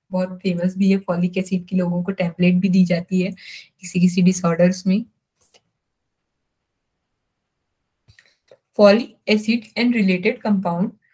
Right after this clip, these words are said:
which is the one of the B vitamins। It was discovered in nineteen forty-one as a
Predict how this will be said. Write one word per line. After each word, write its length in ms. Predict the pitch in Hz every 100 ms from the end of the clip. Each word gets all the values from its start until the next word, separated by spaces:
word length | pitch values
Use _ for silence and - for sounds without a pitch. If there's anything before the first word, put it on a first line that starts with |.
| _ _ _
which 300 | 208 202 254 - -
is 200 | 277 -
the 80 | 277 220
one 180 | 208 254 269
of 140 | 220 220 - 202 - _ _ _ _
the 200 | 208 240 247
B 180 | 208 190
vitamins। 560 | 180 165 160 165 180 - _ _ _ _ _ _ _ _ _ _ _ _ _ - _ _ _ _ _ _ _ 214
It 160 | 208 220
was 140 | 220
discovered 680 | 190 185 - 202 202 254 247
in 200 | 262 277
nineteen 420 | 240 190 185 220 240
forty-one 500 | 185 175 208 214 269 _ _ _ _ _ _ _ _ _ _ _ _ _ _ _ _ _ - -
as 260 | 202 247 - - - _ _
a 100 | 226